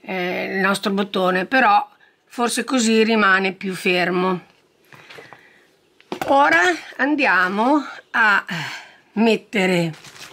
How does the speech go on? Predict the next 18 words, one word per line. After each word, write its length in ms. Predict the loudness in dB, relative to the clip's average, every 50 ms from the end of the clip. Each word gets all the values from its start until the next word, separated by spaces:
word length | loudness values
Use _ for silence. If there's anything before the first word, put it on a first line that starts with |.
| -20 -20 -20 -20 _ _ _ -20 -20 -20 -8 -4
anche 520 | -2 0 0 0 -2 -2 -4 -4 -4 -4
questa, 720 | -4 -4 -2 -2 0 0 -2 -2 -2 0 0 0 0 -2
quindi 480 | -4 -8 -8 -6 -4 -4 -4 -6 -6 -10 -14 _ _ _ _ _ _ _ _ _ _ _ _
scegliamo 580 | -16 -10 -6 -4 -4 -2 -2 -2 -2 -2 -2
il 120 | -2 0 0
mezzo, 440 | 2 2 2 2 0 0 -4 -4 -4
vi 80 | -4
ricordate? 1000 | -6 -6 -4 -4 -4 -2 0 0 2 0 0 0 0 0 0 0 0 -4 -8 -16 -20 -20 -20 _ -20 -20 -20 -14 -6
Andiamo 720 | -4 -2 0 2 2 2 2 2 2 2 0 -2 -4 -4 -2
a 260 | 0 2 2 2 2
dare 460 | 2 2 2 4 4 4 2 0 -2 -2
la 140 | -4 -6 -4
colla 680 | -4 -2 0 2 2 2 0 0 0 0 -2 -2 -4 -8 -14 -8 -4
anche 800 | 0 0 2 2 0 -2 -4 -6 -6 -4 -4 -4 -4 -6 -10 _ _ _ _ _ _ _ _ _ _ _ _ _ _ _ _ _ _ _ _ _
da 160 | -8 -8 -8
questa 460 | -8 -6 -6 -6 -4 -4 -4 -4 -6
parte 480 | -4 -2 0 0 0 0 -2 -6 -10 -10
qua. 420 | -6 -2 0 2 2 2 2 0